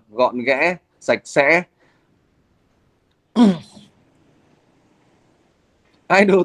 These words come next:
Tùng H D của em có ngồi cùng anh không? Không rồi bạn ơi. À, vâng, đây là một trong những cái giải và mang tính chất nó là gọi là để quảng bá câu lạc bộ. Thế cho nên rằng là về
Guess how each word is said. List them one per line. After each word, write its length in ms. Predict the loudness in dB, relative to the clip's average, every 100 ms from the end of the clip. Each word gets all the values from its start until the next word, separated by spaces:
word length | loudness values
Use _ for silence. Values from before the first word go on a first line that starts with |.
| -2
Tùng 180 | -4
H 40 | -4 -2
D 40 | -2 -2
của 80 | -2
em 220 | -4 -2
có 120 | -4
ngồi 240 | -4 -4 -4
cùng 240 | -6 -6
anh 260 | -6 -4 -4
không? 300 | -2 -2 -4
Không 260 | 0 0 0
rồi 100 | -4
bạn 140 | -4
ơi. 120 | -4 -8 _ _ _ _ _ _ _ _ _ _ -2
À, 280 | 2 2
vâng, 300 | 4 2 2
đây 180 | -2 0
là 100 | 0
một 180 | -2 -4
trong 180 | -4 -4
những 80 | -4
cái 100 | -2
giải 420 | 0 0 0 -2
và 180 | -2 -2
mang 220 | -2 -6
tính 160 | -8 -4
chất 200 | -6 -6
nó 300 | -6 -4 -2
là 380 | -2 -2 -2 -4
gọi 240 | -4 -4
là 120 | -2 -2
để 260 | -4 -6 -6
quảng 200 | -10 -6
bá 200 | -2 -2 -2
câu 120 | -4
lạc 120 | -4
bộ. 300 | 0 2 2 -4 _ _ _
Thế 160 | -4 -2
cho 140 | -2
nên 260 | 0 -2 -2
rằng 160 | -4 -4
là 220 | -4 -4
về 380 | -2 -2 -2